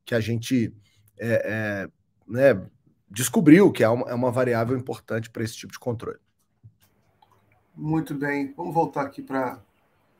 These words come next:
Speaker 2: pra tabela. Tem aqui por região, Nordeste, Sudeste, Sul, Centro-Oeste. Chama atenção aqui, dois, duas regiões chamam muito a atenção, que é o Sudeste, onde o Lula,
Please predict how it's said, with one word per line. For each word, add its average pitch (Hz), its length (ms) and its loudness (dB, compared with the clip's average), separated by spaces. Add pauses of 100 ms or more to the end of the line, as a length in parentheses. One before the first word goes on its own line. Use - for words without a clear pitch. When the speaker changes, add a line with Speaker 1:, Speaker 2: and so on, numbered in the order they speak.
(100)
Speaker 2:
pra - 120 -20
tabela. 160 300 0
Tem 165 120 -2
aqui 160 160 -4
por 160 140 -6
região, 156 640 0 (400)
Nordeste, 160 720 2
Sudeste, 160 840 -4 (280)
Sul, 185 580 -6
Centro-Oeste. 143 800 -4 (380)
Chama 196 260 0
atenção 196 460 -2
aqui, 202 200 -4
dois, 208 720 2
duas 180 460 -8
regiões 165 360 0
chamam 165 240 -4
muito 185 300 -2
a 165 40 4
atenção, 160 540 -4
que - 120 -10
é 147 40 -2
o 143 60 -4
Sudeste, 151 760 -4 (240)
onde 139 280 -4
o 139 60 -2
Lula, 139 440 -2